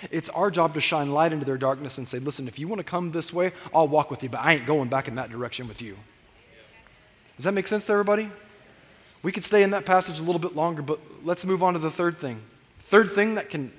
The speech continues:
dim the light that God wants to live inside of us, that he wants to shine in and through our life. What about giving ear to the wrong voices? Man, this one's huge right now.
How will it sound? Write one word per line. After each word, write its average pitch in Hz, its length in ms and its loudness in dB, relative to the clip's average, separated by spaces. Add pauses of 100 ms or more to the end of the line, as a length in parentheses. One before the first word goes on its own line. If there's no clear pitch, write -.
(140)
dim 175 300 2
the 175 100 2
light 165 320 4 (400)
that 139 160 -8
God 165 260 4
wants 180 200 -4
to 143 100 -8
live 156 400 -2 (380)
inside 160 340 6
of 190 80 -2
us, 190 80 -6
that 156 80 2
he 156 40 2
wants 165 180 -4
to 139 100 -8
shine 175 680 2 (180)
in 170 180 -2
and 156 100 -6
through 165 200 2
our 151 100 6
life. 147 400 0 (1300)
What 254 100 2
about 240 300 0
giving 190 480 2
ear 165 240 4
to 165 120 -6
the 123 120 -8
wrong 127 400 -4
voices? - 640 -10 (1700)
Man, 185 300 -2
this 262 180 0
one's 202 160 0
huge 269 360 6
right 147 220 6
now. 117 280 -6